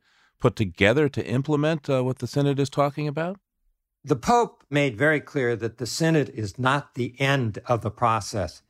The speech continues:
Speaker 2: It's part of the process. He wants this to continue, first of all, down in the Amazon itself, with the bishops consulting with their people, listening to their people.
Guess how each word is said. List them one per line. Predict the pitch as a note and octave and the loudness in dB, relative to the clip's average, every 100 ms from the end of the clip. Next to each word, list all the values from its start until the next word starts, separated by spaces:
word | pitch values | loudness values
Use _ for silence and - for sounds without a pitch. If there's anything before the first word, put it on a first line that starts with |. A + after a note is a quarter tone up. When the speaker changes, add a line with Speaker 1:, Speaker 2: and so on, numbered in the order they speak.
| _ | _
Speaker 2:
It's | - E3+ - - - | -2 0 0 -12 -16
part | - F3 D#3 D3+ | -4 0 2 0
of | B2+ A#2+ | -2 -6
the | |
process. | A2+ A#2+ G#2+ F#2 - D#2+ D2 _ _ _ _ _ | -4 -2 0 -2 -10 -16 -16 _ _ _ _ _
He | F#3+ | 2
wants | F3 F3 E3 E3 - - _ _ _ _ | 4 2 2 0 -4 -14 _ _ _ _
this | - D#3+ - | 2 2 -2
to | - D3 B2+ - | -2 0 0 0
continue, | D#3 B2 E3+ E3+ C3+ | -2 2 2 2 2
first | B2+ D3+ F3+ | 2 0 0
of | D3+ G#2+ | -4 0
all, | A2+ B2 | 0 -2
down | - A#2 C3 D3 | -2 0 2 0
in | C3 | 0
the | B2 | 0
Amazon | C3 C3+ C#3 B2 B2+ | 0 0 0 0 -2
itself, | B2+ B2 - F3 C3 F2 _ _ _ | -2 -4 0 2 2 -2 _ _ _
with | C3 C3 | -2 0
the | B2+ | 0
bishops | C#3 D#3 - D#3+ C#3+ - - - _ _ _ - | 2 0 0 0 0 -2 -10 -16 _ _ _ -4
consulting | D3+ A#2+ - D#3+ D#3+ E3+ C#3+ | -2 0 2 2 2 -2 -2
with | C#3 - | -2 -2
their | D3 B2+ | -2 -2
people, | - C#3+ C3 A#2 G#2 | 2 0 2 -4 -2
listening | G#2 E3+ - D#3+ C#3 B2+ | 0 0 2 2 2 0
to | C3 | -4
their | B2 A#2 | 0 0
people. | A#2 C3 C3 B2+ A2 G2 | 0 0 0 0 -4 -4